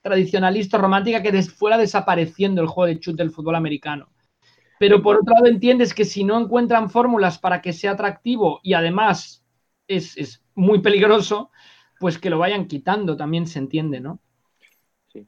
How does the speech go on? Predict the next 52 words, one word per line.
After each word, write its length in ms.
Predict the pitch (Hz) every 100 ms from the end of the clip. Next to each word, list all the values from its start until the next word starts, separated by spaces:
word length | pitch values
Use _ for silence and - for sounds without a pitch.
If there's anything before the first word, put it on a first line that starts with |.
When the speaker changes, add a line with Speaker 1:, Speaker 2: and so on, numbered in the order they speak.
| _
Speaker 2:
Esta, 320 | 131 143 156 120
esta 240 | 120 151
norma, 300 | 139 135 165
por 120 | 165
ejemplo, 260 | 135 123 151
la 80 | 165
aprobaron 340 | 127 113 127
el 80 | 151
año 120 | 131
pasado 340 | 113 - 113
en 100 | 110
la 160 | 104 101
liga 180 | 104 104
aquella 260 | 107 104
que 100 | 104
duró 480 | 101 98 101 101 98
cuatro 220 | - 101 104
o 20 |
cinco 180 | 98 95
partidos 420 | 95 107 110 -
también, 300 | 92 107 104
¿eh? 60 | 101
O 60 |
sea, 160 | - 101
creo 100 | 107
que 80 | 131
era 100 | 127
un 100 | 117
cuarta 360 | 120 123 117
y 160 | 104 104
doce 440 | 110 131 - 104
o 80 | 101
cuarta 240 | 107 107
y 80 | 113
trece, 260 | 107 107 131
pero 140 | 127
ya 120 | 107
la 80 | 104
aprobaron 440 | 113 113 104 110 98
en, 160 | 98 -
en 80 | 107
esa 180 | 104 104
liga. 300 | 104 117 - _ _ _ _
Y, 140 | 110 101
eh, 120 | 87
yo 260 | - 104 117
no 140 | 135
recuerdo 320 | 131 127 123 117
haber, 140 | 113
no 260 | 95 117 120
vi 100 | 135
muchos 240 | 135 123